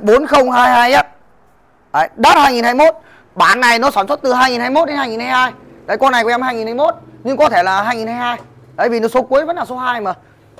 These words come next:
Con này nếu như mà gặp mấy bác Hà Nội đây là cái đóng thành đầu năm sáu, bán nó được giá.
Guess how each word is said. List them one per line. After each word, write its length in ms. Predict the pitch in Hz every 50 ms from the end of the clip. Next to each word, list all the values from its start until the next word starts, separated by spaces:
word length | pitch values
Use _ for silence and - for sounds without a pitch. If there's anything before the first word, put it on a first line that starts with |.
| - _ _ -
Con 120 | 247 269 254
này 160 | 233 220 214
nếu 180 | 226 254 302
như 100 | 302 302
mà 120 | 254 196 185
gặp 160 | 190 196 180
mấy 140 | 208 233 254
bác 140 | 285 294 269
Hà 140 | 233 196
Nội 180 | 202 214 - 220
đây 160 | 233 240 - - _ _ _ _ _ _ _ _ _
là 160 | 165 175 170
cái 80 | 165 185
đóng 160 | 180 196 226
thành 120 | 240 196 175
đầu 140 | 170 170
năm 180 | 170 175 185 180
sáu, 440 | - 180 185 208 - - 247 233 - _
bán 220 | - 170 214 226
nó 60 | 240 226
được 160 | 185 160 143
giá. 380 | 143 175 190 220 247 262 240